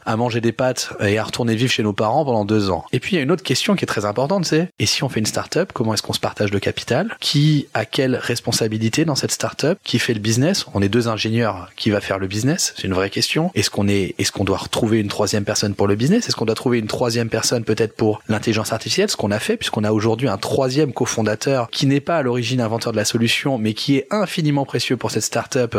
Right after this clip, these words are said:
qui est en charge de l'intelligence artificielle de Metroscope. Donc on doit se poser ces questions. Et donc qu'est-ce qu'on fait ? On est allé en Roumanie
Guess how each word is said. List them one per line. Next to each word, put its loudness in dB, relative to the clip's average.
qui 2
est 2
en 0
charge -2
de -2
l'intelligence 0
artificielle -2
de 2
Metroscope. 0
Donc -2
on 0
doit 2
se -8
poser 2
ces 0
questions. 0
Et 0
donc 0
qu'est-ce 0
qu'on 0
fait ? -2
On 2
est 2
allé 2
en 2
Roumanie 0